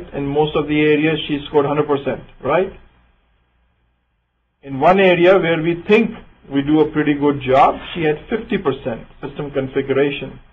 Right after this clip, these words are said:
which I was very upset with her about. But outside of that, she... overall, on an aggregate, is ninety percent, which is fairly good. We have had people get ninety-nine as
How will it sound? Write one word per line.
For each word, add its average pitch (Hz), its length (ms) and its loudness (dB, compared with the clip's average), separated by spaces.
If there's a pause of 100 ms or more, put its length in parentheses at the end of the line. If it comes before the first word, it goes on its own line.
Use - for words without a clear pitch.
(320)
which 127 180 -10
I 123 120 -4
was 117 120 -8
very 135 200 0
upset - 360 -6
with 117 80 -10
her 117 180 -6
about. 117 380 -6 (180)
But - 120 -10
outside 156 340 -4
of 185 140 -8
that, 196 200 -8 (160)
she... 196 220 -16 (1000)
overall, 175 560 2 (240)
on 151 160 0
an 151 80 -2
aggregate, 156 640 -2
is 143 260 -8
ninety 139 280 -4
percent, 160 540 -8
which 127 160 -12
is 139 160 -10 (180)
fairly 131 280 0
good. 156 260 -6
We 139 80 -2
have 131 100 0
had 127 240 -4
people 127 340 -4
get 127 220 -2
ninety-nine 127 600 -8
as 123 160 -10